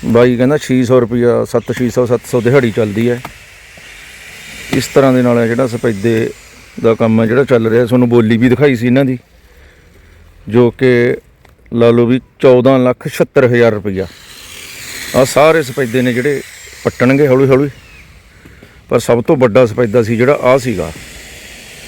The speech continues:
ਦੇਖ ਸਕਦੇ ਹੋ ਵੀ ਕਿੰਨਾ ਮੋਟਾ ਇਹ,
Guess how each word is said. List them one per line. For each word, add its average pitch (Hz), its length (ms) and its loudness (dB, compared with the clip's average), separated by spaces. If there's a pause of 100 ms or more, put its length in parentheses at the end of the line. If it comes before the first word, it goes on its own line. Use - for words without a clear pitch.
(800)
ਦੇਖ 117 180 4
ਸਕਦੇ 113 280 0
ਹੋ 113 40 2
ਵੀ 117 60 0
ਕਿੰਨਾ 120 280 2
ਮੋਟਾ 123 340 2
ਇਹ, 117 180 -2